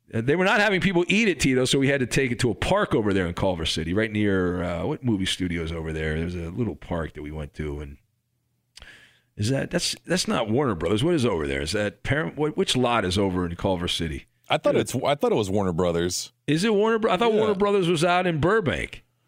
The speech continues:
Speaker 2: That's
Speaker 1: I don't
Speaker 2: one
Speaker 1: think
Speaker 2: of
Speaker 1: it's
Speaker 2: them.
Speaker 1: Warner,
Speaker 2: I think
Speaker 1: they have
Speaker 2: there's
Speaker 1: two lots?
Speaker 2: I thought
Speaker 1: Is that
Speaker 2: there, I thought
Speaker 1: also
Speaker 2: there was,
Speaker 1: Warner Brothers?
Speaker 2: Yeah, I thought there was two. The one off of, like, was it Burbank Boulevard?
Speaker 1: Well, I know when I worked in Burbank, they had, in Toluca Lake, they had the one,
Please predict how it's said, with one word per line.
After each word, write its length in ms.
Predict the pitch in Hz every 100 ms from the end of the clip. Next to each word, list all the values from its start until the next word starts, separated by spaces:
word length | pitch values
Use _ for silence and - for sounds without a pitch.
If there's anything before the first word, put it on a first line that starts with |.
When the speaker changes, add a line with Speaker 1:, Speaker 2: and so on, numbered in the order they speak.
| _ _ _ _
Speaker 2:
That's 240 | 143 143
Speaker 1:
I 40 | 135
don't 80 |
Speaker 2:
one 40 | -
Speaker 1:
think 20 | 120
Speaker 2:
of 60 |
Speaker 1:
it's 40 | 92
Speaker 2:
them. 100 | 117
Speaker 1:
Warner, 240 | 120 104 - -
Speaker 2:
I 80 | -
think 240 | 185 156
Speaker 1:
they 140 | 170
have 80 | 185
Speaker 2:
there's 100 | 151
Speaker 1:
two 200 | - 202
lots? 340 | 220 202 254 143
Speaker 2:
I 40 |
thought 40 | 151
Speaker 1:
Is 60 |
that 60 | 156
Speaker 2:
there, 120 | 165
I 40 |
thought 60 | 160
Speaker 1:
also 200 | - 156
Speaker 2:
there 80 | -
was, 100 | 156
Speaker 1:
Warner 180 | 175 170
Brothers? 440 | 170 190 208 156
Speaker 2:
Yeah, 100 | 170
I 20 |
thought 140 | 139 156
there 80 |
was 160 | 135 107
two. 420 | - - 165 90
The 80 | 87
one 200 | 104 127
off 200 | 123 113
of, 100 | 107
like, 200 | 101 87
was 160 | 123 101
it 140 | 80
Burbank 400 | 110 110 123 95
Boulevard? 640 | 95 117 127 151 165 165 147 _ _ _ _ _ _ _ _ _ _ _ -
Speaker 1:
Well, 100 | 139
I 100 | 175
know 160 | 226
when 160 | 208 185
I 60 | 165
worked 280 | 185 208
in 100 | 165
Burbank, 600 | 127 147 143 131 127 113
they 180 | - 123
had, 280 | 120 123 120
in 140 | 127 123
Toluca 380 | 143 160 165
Lake, 340 | 123 147 123 -
they 120 | 110
had 200 | 117 113
the 120 | 107
one, 580 | 104 113 117 107 107 87